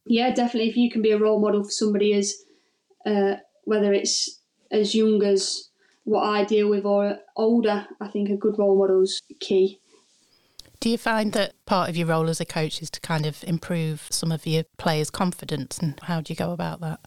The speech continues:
Speaker 1: Yeah, definitely. Um, confidence is a big thing, and I've learnt that, um, from, from being a kid to now. So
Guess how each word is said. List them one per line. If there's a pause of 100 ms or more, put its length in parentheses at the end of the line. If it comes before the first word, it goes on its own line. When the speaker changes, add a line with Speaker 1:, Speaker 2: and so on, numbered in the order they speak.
Speaker 1:
Yeah,
definitely.
Um, (640)
confidence
is
a
big
thing,
and (180)
I've
learnt
that, (440)
um, (100)
from, (260)
from
being
a
kid
to
now.
So